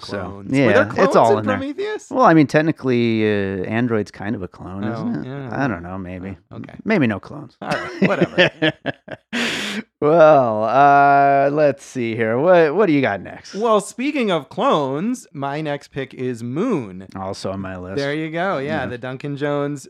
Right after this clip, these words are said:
Speaker 2: film, which not only has clones as part of its twist, and so that too, where I think that that is the, the specific kind of emotional experience of the character, where the twist when they realize they're a clone and all these sort of authentic emotions that they think that they've been having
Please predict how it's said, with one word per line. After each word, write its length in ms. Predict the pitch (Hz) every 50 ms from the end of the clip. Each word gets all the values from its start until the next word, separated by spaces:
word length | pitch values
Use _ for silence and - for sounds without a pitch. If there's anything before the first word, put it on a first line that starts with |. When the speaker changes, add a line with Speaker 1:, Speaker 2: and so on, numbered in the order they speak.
| 151
Speaker 2:
film, 400 | - - 160 156 156 160 160 160 156
which 240 | 156 151 - -
not 160 | 196 214 254 277
only 240 | 269 233 208 196
has 240 | 170 170 165 160 -
clones 580 | - - 160 160 156 151 151 151 151 147 147 139
as 220 | 165 143 147 131
part 220 | - - 190 196 180
of 100 | 165 156
its 200 | 160 - - -
twist, 460 | - - 196 147 107 113 - - -
and 140 | 143 135 127
so 140 | - 147
that 280 | 143 147 147 151 135 -
too, 460 | - - 175 147 131 123 120 123 123 _ _ _ _ _ _ _
where 220 | - 143 147 147 139
I 120 | 147 156
think 220 | 147 175 170 160 -
that 240 | 151 147 143 139
that 220 | 127 139 147 151 147
is 360 | 147 143 123 117 131 147 131
the, 260 | 120 127 127 127 143 120
the 120 | 131 131
specific 560 | - - - 156 143 - 175 165 160 165 -
kind 180 | - 151 147 139
of 80 | 123
emotional 560 | 127 123 123 120 123 135 131 - - 147 139 131
experience 540 | 127 - - - 135 131 131 131 127 -
of 80 | 135 117
the 100 | 113 123
character, 640 | - - 120 123 135 135 - - 185 185 185 180 180 _ _ _ _ _ _ _
where 200 | - 131 139 139
the 120 | 135 127 131
twist 360 | - - 147 147 139 143 -
when 140 | 147 139 135
they 120 | 135 131
realize 600 | 127 131 135 127 131 131 127 127 120 107 - - _ _ _
they're 280 | 127 127 131 135 127 131
a 40 |
clone 500 | 120 - - 127 117 117 120 135 151 160
and 140 | 151 131 120
all 200 | 113 123 135 135
these 220 | 131 131 131 120 -
sort 180 | - 135 127
of 160 | 127 123 117 -
authentic 640 | - 120 120 - - 143 131 135 - 143 143 143
emotions 600 | 139 131 117 117 127 131 - - 139 135 135 120
that 100 | - 131
they 140 | - 131 123
think 220 | - - 131 120 -
that 100 | 135 120
they've 180 | - 127 127 107
been 100 | 135 123
having 540 | 110 120 120 131 120 139 143 151 156 151